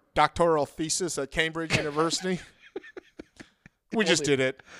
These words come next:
Speaker 1: in
Speaker 2: if
Speaker 1: forty
Speaker 2: only a few,
Speaker 1: minutes.
Speaker 2: if only a few things had gone our way, if we'd gotten into Cambridge. <laughs>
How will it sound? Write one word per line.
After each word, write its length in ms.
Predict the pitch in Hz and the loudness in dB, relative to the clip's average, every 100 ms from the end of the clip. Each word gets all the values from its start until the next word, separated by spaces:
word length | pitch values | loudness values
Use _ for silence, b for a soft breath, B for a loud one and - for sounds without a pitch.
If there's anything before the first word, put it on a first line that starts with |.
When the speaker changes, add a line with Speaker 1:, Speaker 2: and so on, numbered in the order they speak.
| B - | B -6
Speaker 1:
in 80 | 175 | -2
Speaker 2:
if 60 | - | 2
Speaker 1:
forty 240 | - 208 | 4 6
Speaker 2:
only 100 | 180 | 4
a 40 | 131 | 2
few, 40 | 127 | -4
Speaker 1:
minutes. 240 | 151 - | -8 -10
Speaker 2:
if 80 | - | -2
only 200 | 196 175 | 0 2
a 20 | 147 | 0
few 220 | 135 131 | 0 -2
things 260 | 113 110 | 0 -4
had 160 | 113 90 | -4 -4
gone 240 | 98 90 | -2 0
our 160 | 90 85 | 0 -4
way, 140 | 85 | -4
if 80 | 82 | -6
we'd 160 | 104 92 | -8 -2
gotten 220 | 107 87 | -2 -2
into 100 | 82 | -6
Cambridge. 720 | 80 151 123 120 131 127 - | -2 0 0 -2 -4 -6 -6
<laughs> 40 | - | -12